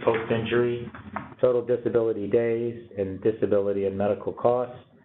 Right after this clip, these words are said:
And we were limited to claims data, so we had a rather short list of, um, covariate factors that we could include in the analysis. And these were age,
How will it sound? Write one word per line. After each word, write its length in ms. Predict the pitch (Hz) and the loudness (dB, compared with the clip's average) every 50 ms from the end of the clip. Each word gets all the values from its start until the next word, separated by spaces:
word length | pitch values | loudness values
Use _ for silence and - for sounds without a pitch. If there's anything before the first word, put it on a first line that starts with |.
| _ _ _ _ _ _ _ _ _ _ _ _ - | _ _ _ _ _ _ _ _ _ _ _ _ 0
And 180 | 110 101 104 | 0 2 2
we 140 | 104 110 107 | 2 2 2
were 120 | 107 107 | 2 2
limited 360 | 110 120 123 120 117 110 104 98 | 2 2 2 2 2 -2 0 -2
to 80 | 104 | -2
claims 420 | 101 - 139 147 151 147 131 107 - | 0 2 2 2 2 0 -4 0 0
data, 380 | 120 110 104 98 107 113 - - - | 2 2 2 0 -2 -2 -2 0 2
so 380 | 113 104 98 95 95 92 - - _ _ _ _ _ _ _ _ _ _ - | 2 2 2 0 -2 -6 -10 -16 _ _ _ _ _ _ _ _ _ _ -4
we 100 | 104 95 | -2 2
had 200 | 113 120 113 107 | 2 2 2 2
a 280 | 101 98 95 - - - - _ _ | 0 -2 -2 -4 -10 -14 -18 _ _
rather 320 | 104 107 101 98 98 92 - | 2 2 2 2 0 0 2
short 240 | - 143 147 127 107 | 2 2 2 2 2
list 380 | 113 117 117 113 - - - - | 2 2 2 2 -4 -4 0 2
of, 260 | 107 101 95 92 90 - - - _ _ _ _ _ - - - - - - | 2 2 2 -2 -4 -10 -16 -20 _ _ _ _ _ -20 -20 -20 -20 -8 -2
um, 360 | 104 104 104 101 92 98 104 101 | 0 2 2 2 -2 -4 -8 -8
covariate 580 | - - 113 107 110 135 160 160 147 127 117 - | 0 2 2 2 4 4 4 4 4 4 2 2
factors 380 | 120 117 113 110 - - 107 - | 0 0 0 0 0 0 0 2
that 100 | - 117 | 2 0
we 160 | 104 104 104 | 0 0 -2
could 180 | 101 - 110 101 | 2 0 0 0
include 360 | 98 92 - 110 107 107 107 | 0 -2 0 2 2 2 2
in 140 | 104 101 101 | 0 -2 0
the 80 | 101 | 0
analysis. 640 | 101 101 104 101 98 98 101 101 101 - - 101 98 - - - - - _ _ _ _ _ _ _ _ | 0 2 2 2 2 2 2 0 -2 0 0 0 0 0 -6 -18 -20 -20 _ _ _ _ _ _ _ _
And 120 | 113 110 | 0 2
these 200 | 113 120 123 120 - | 2 0 0 2 2
were 200 | 104 104 104 - | 0 0 4 2
age, 280 | 120 113 110 110 107 | 2 2 4 0 -2